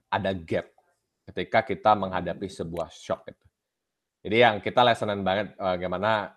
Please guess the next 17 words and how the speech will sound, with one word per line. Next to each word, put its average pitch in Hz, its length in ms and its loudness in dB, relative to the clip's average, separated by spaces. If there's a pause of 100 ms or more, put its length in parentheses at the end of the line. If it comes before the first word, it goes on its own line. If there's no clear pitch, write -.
(100)
penyiapan 98 480 -4
protokol 90 720 -2
dalam 85 280 -4
arti 87 200 -8
ketika 90 400 -8
ada 90 80 -8
krisis - 240 -18
kesehatan 92 560 -4
itu 95 80 -14
kan 107 200 -8
kita - 200 -4
belum 90 240 -6
terbayang. 85 400 -4
Kita 98 240 -4
ada 107 240 -2 (160)
pro-, - 120 -8
di 87 200 -4